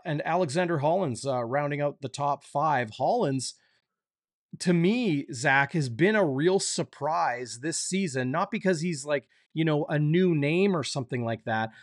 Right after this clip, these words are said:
but he is on one of the most deep and talented receiving cores in the C F L, uh, with the B C Lions, with so many guys there.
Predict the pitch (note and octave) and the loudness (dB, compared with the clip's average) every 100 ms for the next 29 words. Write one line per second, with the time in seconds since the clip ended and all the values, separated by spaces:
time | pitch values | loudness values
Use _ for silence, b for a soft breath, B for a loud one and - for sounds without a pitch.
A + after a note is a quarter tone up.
0 | B D3+ F3 F3+ G#3 G3 F3 E3 D3 C3+ | B 0 2 2 2 2 0 0 0 -2
1 | A#2 B2+ A2 A2 D#3+ G#3 - - _ _ | -4 -10 -14 -4 0 0 -2 -12 _ _
2 | _ _ _ D3+ C#3 A#2+ - E3 F3+ G3 | _ _ _ -6 -6 -6 -6 -2 0 0
3 | F#3+ F#3 D3+ C3+ F#3 F3+ F3+ - D#3+ C3 | -2 -2 -2 -4 -4 -2 -4 -2 -2 0
4 | D#3+ C#3 - F3+ D#3+ A#2 D#3 E3 B2+ B2 | -2 -2 -2 -2 -2 -2 0 0 0 -2
5 | - _ _ - C3 C3 C3 - C3 D#3 | -8 _ _ -10 -4 -4 -4 -8 -4 -4
6 | - - D#3+ C3+ C3 D#3+ - D#3 C3 C3 | -4 -12 -10 -6 -4 -4 -2 -2 -2 -2
7 | D3+ A#2+ G#2 G#2 A2+ G2+ - _ _ _ | -2 -2 -4 -4 -6 -6 -12 _ _ _
8 | - - - F#3 G#3 F#3 C#3 C3+ C3+ D3+ | -16 -12 -4 0 2 2 0 2 2 2
9 | A2 B2 A2 A2 | 0 0 2 0